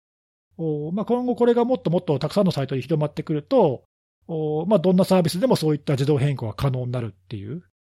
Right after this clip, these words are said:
可能性もあるので、まあこれは、あの、まあこの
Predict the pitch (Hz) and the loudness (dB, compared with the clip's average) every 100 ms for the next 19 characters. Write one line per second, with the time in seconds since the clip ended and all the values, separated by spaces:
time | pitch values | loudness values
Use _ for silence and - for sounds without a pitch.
0 | _ _ _ _ _ _ _ - 165 165 | _ _ _ _ _ _ _ -4 0 2
1 | 160 180 226 226 - _ _ - 147 120 | 4 4 6 4 2 _ _ -6 -4 -4
2 | 113 160 175 254 - 269 277 277 269 262 | -2 0 2 2 0 -2 2 4 4 2
3 | 262 247 247 208 208 202 214 - _ 226 | -2 -6 -6 -4 -2 -4 -6 -12 _ -4
4 | - - 247 240 233 | -2 0 2 2 -2